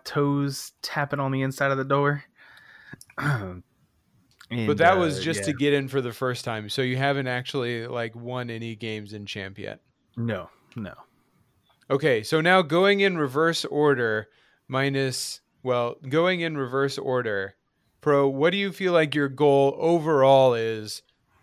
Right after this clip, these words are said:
Speaker 2: for the game of Rocket League? Like, how, how far do you wanna make it in, in this game? What would, what is, like, your overall goal?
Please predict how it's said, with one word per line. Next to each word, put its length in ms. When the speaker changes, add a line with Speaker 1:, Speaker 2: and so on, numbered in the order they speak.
Speaker 2:
for 180
the 120
game 260
of 140
Rocket 360
League? 240
Like, 340
how, 540
how 220
far 460
do 140
you 580
wanna 300
make 280
it 220
in, 500
in 180
this 220
game? 400
What 200
would, 320
what 240
is, 220
like, 200
your 140
overall 520
goal? 360